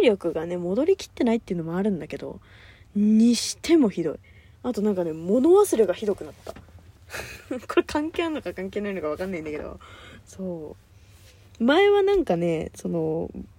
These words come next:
ご-、語彙力的なものがね、ちゃんとあったんですよ。だけどね、なんか胃腸炎でね、なんか一週間ぐらいね、あの、おねんねしてたらね、そのことをすっかり忘れてしまったみた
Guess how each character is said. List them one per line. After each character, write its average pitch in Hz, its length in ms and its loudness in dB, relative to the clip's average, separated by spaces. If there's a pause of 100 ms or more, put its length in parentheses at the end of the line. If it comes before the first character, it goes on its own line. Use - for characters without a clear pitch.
(160)
ご-、 233 200 2
語 214 180 8
彙 330 160 6
力 415 340 10
的 392 240 2
な 403 100 4
も 370 120 2
の 370 100 2
が - 100 -4
ね、 - 180 -6 (440)
ち - 80 -8
ゃ 285 40 -2
ん 277 40 -4
と 269 100 0
あ - 20 0
っ - 120 -2
た 160 100 -4
ん 147 60 -6
で - 80 -12
す - 120 -12
よ。 - 120 -10 (480)
だ 302 100 -4
け 196 100 -2
ど 160 100 -2
ね、 160 320 -6 (320)
な 233 80 -2
ん 214 40 -2
か - 220 -6 (100)
胃 - 80 -8
腸 - 160 -2
炎 302 180 0 (160)
で 135 120 -8
ね、 120 220 -8
な 156 100 -4
ん - 20 -8
か - 60 -4
一 170 80 -2
週 - 160 -6
間 208 240 -2
ぐ 208 80 0
ら 190 80 -2
い - 80 -4
ね、 - 240 -6 (260)
あ - 60 -6
の、 160 200 -6
お 185 80 -2
ね 220 140 4
ん 190 60 0
ね 143 60 -4
し - 100 -16
て - 120 -8
た - 120 -12
ら - 120 -12
ね、 - 240 -14
そ - 140 -10
の 202 120 -4
こ 214 120 -4
と 165 80 -4
を - 40 -4
す - 80 -14
っ - 40 -20
か 262 120 -4
り 196 60 0
忘 151 240 -6
れ 175 100 -2
て 185 100 -6
し - 120 -10
ま 180 80 -4
っ - 20 -8
た 190 120 -2
み 185 100 0
た - 80 -8